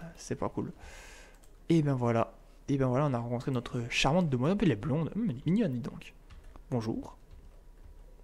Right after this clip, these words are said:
Ça va ? Tu me fais un bisou ? Tu réponds pas ? Tu es timide ? Oh le vent ! <laughs> Oh le vent !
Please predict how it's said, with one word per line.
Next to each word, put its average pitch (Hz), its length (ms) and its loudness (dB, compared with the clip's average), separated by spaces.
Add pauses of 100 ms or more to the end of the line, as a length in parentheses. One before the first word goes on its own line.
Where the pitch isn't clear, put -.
(440)
Ça 131 160 2
va ? - 200 -4 (1040)
Tu 127 100 -2
me - 40 -6
fais 160 100 0
un 190 60 2
bisou ? 156 260 0 (1500)
Tu - 100 -2
réponds 123 220 2
pas ? 170 240 -2 (1300)
Tu 127 120 -2
es 120 40 0
timide ? 143 520 0 (1800)
Oh 196 100 12
le 123 100 10
vent ! 156 340 6 (480)
<laughs> 226 960 -4
Oh 202 80 12
le 135 100 10
vent ! 120 300 0